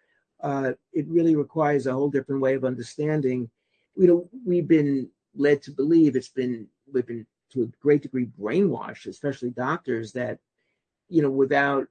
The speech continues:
pharmaceutical intervention, the body's just not, can't heal. It's just, <laughs> you know, but the incredible um, innate, um, latent ab-, ability for the body to heal is just mind-boggling, it's staggering.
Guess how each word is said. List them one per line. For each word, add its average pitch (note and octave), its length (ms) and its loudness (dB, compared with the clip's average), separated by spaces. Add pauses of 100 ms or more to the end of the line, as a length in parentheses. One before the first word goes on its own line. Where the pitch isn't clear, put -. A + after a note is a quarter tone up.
(160)
pharmaceutical C#3 760 -2
intervention, B2+ 880 -4 (360)
the C#3+ 100 0
body's C#3 360 2
just C#3 300 -4 (480)
not, C#3+ 340 -2 (260)
can't F3+ 240 2
heal. A#3+ 500 2
It's - 120 -16
just, C3+ 300 -10
<laughs> - 100 -20
you D#3 160 -4
know, F3 180 2 (380)
but D3+ 140 2
the D3+ 100 4
incredible D3+ 640 0 (280)
um, A2 340 -6
innate, D3 800 -2 (180)
um, A2 400 -8
latent C#3 540 0 (120)
ab-, A#2 120 -8 (180)
ability C3+ 560 0
for A#2+ 140 -16
the A#2+ 60 -2
body C#3 320 -2
to - 120 -4
heal E3+ 340 -2
is - 140 -6
just - 320 -14
mind-boggling, A2+ 800 -6
it's F2 120 -16
staggering. A#2 640 -6